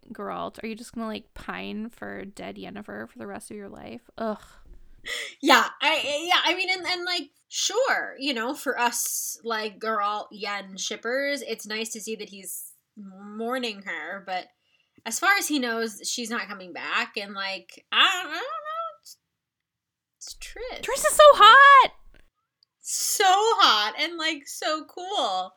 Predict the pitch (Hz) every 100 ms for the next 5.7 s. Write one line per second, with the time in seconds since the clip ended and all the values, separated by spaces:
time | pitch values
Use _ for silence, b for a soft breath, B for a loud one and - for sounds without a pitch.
0 | _ _ - 262 220 202 B B B B
1 | B B B B B B B - 226 196
2 | 180 170 214 - 311 320 - 226 220 247
3 | 240 226 220 - 226 214 208 _ _ _
4 | - 247 233 226 - _ _ - - _
5 | 254 226 220 208 190 196 208